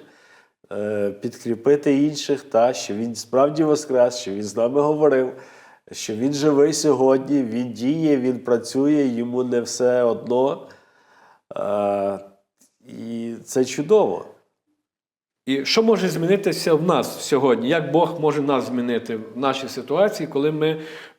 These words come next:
Speaker 2: е, були на дорозі, е, відчаю, ми зустрілися з, з Христом? Що може статися?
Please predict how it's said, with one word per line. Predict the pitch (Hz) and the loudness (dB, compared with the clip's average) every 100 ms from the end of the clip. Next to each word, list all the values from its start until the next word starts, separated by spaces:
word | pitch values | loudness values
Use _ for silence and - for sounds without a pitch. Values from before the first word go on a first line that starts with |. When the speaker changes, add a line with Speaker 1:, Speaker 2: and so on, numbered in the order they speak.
| - | -8
Speaker 2:
е, | 123 | -6
були | 131 190 175 | 2 2 4
на | 160 | 2
дорозі, | 151 160 160 147 147 143 131 - | 2 2 2 2 4 4 2 0
е, | 127 127 123 117 | -4 -4 -4 -2
відчаю, | 190 226 - 208 202 190 | -2 -2 2 4 6 4
ми | 160 | 2
зустрілися | 151 147 175 165 147 147 | -4 -6 -2 -2 0 -2
з, | 131 - - 147 - | -4 -6 -14 -14 -14
з | - | -6
Христом? | 151 143 - 214 196 - | -4 0 2 2 0 -8
Що | - - 214 | -10 0 2
може | 196 160 | 2 0
статися? | - 120 113 104 | 0 0 0 -6